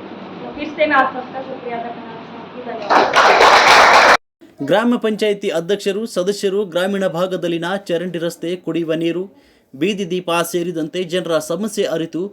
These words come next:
Speaker 2: ಪರಿಹರಿಸುವ ಪ್ರಯತ್ನ ಮಾಡ್ಬೇಕು ಅಂತ ಕಿವಿ ಮಾತು ಹೇಳಿದ್ರು. ಇನ್ನು ಕಾಮಗಾರಿ ನಿರ್ವಹಿಸುತ್ತಿರುವ ಇಂಜಿನಿಯರ್, ಗುತ್ತಿಗೆದಾರರು ಗುಣಮಟ್ಟದಿಂದ ತ್ವರಿತವಾಗಿ ಕಾಮಗಾರಿಗಳನ್ನು ಪೂರ್ಣಗೊಳಿಸುವಂತೆ ಸೂಚಿಸಿದ್ರು.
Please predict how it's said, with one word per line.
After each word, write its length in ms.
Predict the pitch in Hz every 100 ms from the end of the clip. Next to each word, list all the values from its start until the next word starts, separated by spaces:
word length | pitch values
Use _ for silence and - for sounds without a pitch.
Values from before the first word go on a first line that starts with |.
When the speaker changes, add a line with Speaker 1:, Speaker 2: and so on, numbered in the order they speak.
| _ _ _ _
Speaker 2:
ಪರಿಹರಿಸುವ 640 | 202 240 214 202 196 185 165
ಪ್ರಯತ್ನ 440 | 165 180 196 180
ಮಾಡ್ಬೇಕು 480 | 165 165 160 160 143
ಅಂತ 240 | 156 165
ಕಿವಿ 400 | 160 151 - 170
ಮಾತು 280 | 175 156 160
ಹೇಳಿದ್ರು. 380 | 143 156 139 - _ _ _ _ _ _ _
ಇನ್ನು 260 | 208 233 233
ಕಾಮಗಾರಿ 580 | 226 208 220 196 214 208
ನಿರ್ವಹಿಸುತ್ತಿರುವ 640 | 208 196 202 190 190 185 196 -
ಇಂಜಿನಿಯರ್, 540 | 175 190 190 190 190
ಗುತ್ತಿಗೆದಾರರು 760 | 156 165 175 165 160 160 156 190
ಗುಣಮಟ್ಟದಿಂದ 680 | 156 190 185 170 165 151 151 156
ತ್ವರಿತವಾಗಿ 640 | - 147 170 175 151 156 147
ಕಾಮಗಾರಿಗಳನ್ನು 760 | 143 160 175 156 151 147 151 147
ಪೂರ್ಣಗೊಳಿಸುವಂತೆ 880 | 160 180 165 151 147 147 151 156
ಸೂಚಿಸಿದ್ರು. 540 | 151 160 151 147 147